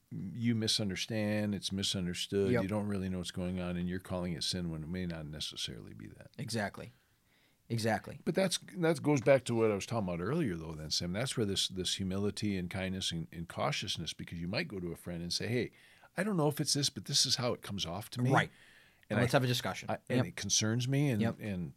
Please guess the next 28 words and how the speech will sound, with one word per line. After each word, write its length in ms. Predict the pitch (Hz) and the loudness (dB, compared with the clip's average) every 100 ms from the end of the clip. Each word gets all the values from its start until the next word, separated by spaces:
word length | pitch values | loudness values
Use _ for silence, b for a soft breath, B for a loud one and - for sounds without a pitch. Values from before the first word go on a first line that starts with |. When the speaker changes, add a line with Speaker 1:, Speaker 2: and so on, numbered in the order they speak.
| - | -6
Speaker 1:
so 240 | - 92 | -2 0
here's 500 | 87 135 139 120 - - _ | 2 4 4 2 -2 -8 _
Speaker 2:
Yep. 140 | 175 107 | 4 4
Speaker 1:
what 40 | |
I 40 | |
wanna 180 | 107 104 | 2 2
put 180 | 101 110 | 0 0
on 100 | 110 | 0
the 80 | 104 | 0
table 500 | 110 107 113 131 123 | 2 2 4 4 4
and, 100 | 95 | 4
Speaker 2:
Yep. 120 | 160 B B B B | 2 B B B B
Speaker 1:
and 260 | 101 101 73 | -2 0 -2
at 120 | 98 | 2
least 220 | 165 - | 4 6
think 180 | 120 113 | 4 4
about 300 | 135 131 147 | 8 8 8
it, 200 | 151 - _ | 6 0 _
Speaker 2:
Yep. 140 | 127 120 | 4 4
Speaker 1:
you 80 | |
know, 0 | |
minimally. 460 | 117 123 139 143 143 | 4 6 6 6 6
Okay, 240 | 131 - | 4 2
if 140 | 98 - | 2 2
you're 80 | 110 | 0
not 240 | 127 127 | 0 0
fully 260 | - 127 123 | 0 2 2
agreeing 260 | 101 117 | 2 0